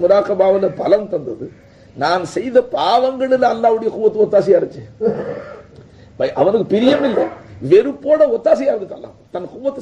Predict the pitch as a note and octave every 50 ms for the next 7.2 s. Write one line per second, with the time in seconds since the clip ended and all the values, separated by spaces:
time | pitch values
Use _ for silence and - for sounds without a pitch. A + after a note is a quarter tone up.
0 | - - F#3+ - C4+ D4 A#3 A#3 A#3 A3 - - C#3+ - - G2 - - - _
1 | _ _ _ _ _ _ _ _ _ - G#2 C3+ C#3+ C#3+ D3 G#3+ B3+ C#4+ A#3 A#3+
2 | C4 C4 B3 G#3 A#3+ A3+ B3 A3 A#3+ G3 G3 A3+ G3+ G#3 G3 - D#3+ - - -
3 | - - _ - _ _ - - - F3 G3 F#3+ F#3+ G3+ G#3+ F#3 - C4 C4+ B3+
4 | - A#3 G#3+ A3+ F#3+ F#3 F3+ F#3+ F3 - G#3+ - C3 - - - - - - -
5 | - - - - - - - - - - C3+ F3+ G3 F#3+ - G#3+ B3+ C4 C4+ C4
6 | B3 A3 A3 A3 G3+ A#3 A3+ A3 G#3 - - - - - - - - D3 E3+ G3
7 | G#3 A#3 - G#3+